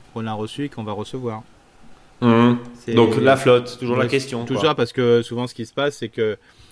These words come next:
Speaker 1: euh, si vous avez des, des courgettes, par exemple, qui sont en plein sud, euh,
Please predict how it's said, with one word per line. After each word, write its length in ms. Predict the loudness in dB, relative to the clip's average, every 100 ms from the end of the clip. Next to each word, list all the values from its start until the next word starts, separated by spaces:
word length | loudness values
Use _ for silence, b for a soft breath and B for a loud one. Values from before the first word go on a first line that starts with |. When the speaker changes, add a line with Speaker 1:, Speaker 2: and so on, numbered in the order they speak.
| b b b _
Speaker 1:
euh, 180 | -4 -4
si 280 | -6 -6 -4
vous 240 | -2 0
avez 260 | 2 2 0
des, 240 | 0 -2
des 140 | -2
courgettes, 500 | -4 -2 -2 0 -4
par 200 | -4 -6
exemple, 280 | -4 -4 -8
qui 160 | -8 -12
sont 140 | -10
en 100 | -10
plein 240 | -6 -6 -6
sud, 400 | -6 -2 -2 -2 b b b b b -10
euh, 580 | -6 -4 -6 -6 -4